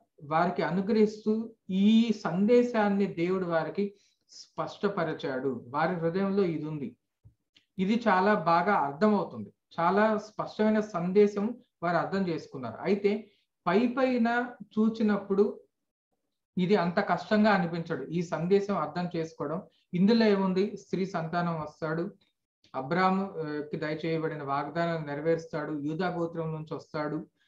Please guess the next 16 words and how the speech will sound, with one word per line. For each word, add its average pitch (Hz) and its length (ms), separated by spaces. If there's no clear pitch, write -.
దావీదు 165 380
సంతానంగా 170 680
పుడతాడు, 147 560
వచ్చినప్పుడు 185 500
దుష్టత్వాన్ని 165 640
తొలగించి 165 480
మానవ 151 320
జాతిని 160 500
ఏదెను 185 400
వనంలోనికి 165 600
నడిపిస్తాడు, 151 960
ఐగుప్తు 196 400
నుంచి 202 280
దేవుడు 170 420
విడిపించినట్లుగానే, 147 1120
బబులోను 180 440